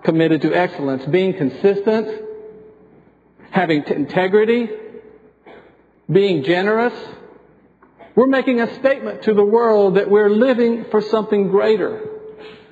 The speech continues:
something bigger, something better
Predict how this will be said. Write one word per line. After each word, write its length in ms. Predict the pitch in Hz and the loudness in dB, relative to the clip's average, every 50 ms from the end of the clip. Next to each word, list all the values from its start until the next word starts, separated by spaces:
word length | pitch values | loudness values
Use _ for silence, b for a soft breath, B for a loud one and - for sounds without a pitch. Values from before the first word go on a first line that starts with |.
| B B B B B B B B B B _ _ _ _ _ | B B B B B B B B B B _ _ _ _ _
something 440 | - 233 220 196 - 202 185 170 170 | -6 -4 -2 0 0 0 0 0 0
bigger, 360 | - 233 247 233 180 147 143 | 0 2 2 2 2 0 -2
something 500 | - - 208 202 208 202 190 190 175 165 | -2 -4 -4 -2 -2 0 0 0 -2 -2
better 840 | - - 226 233 226 202 151 143 151 165 - - - - - - | -2 0 0 2 2 0 0 0 -2 -2 -4 -8 -14 -16 -16 -18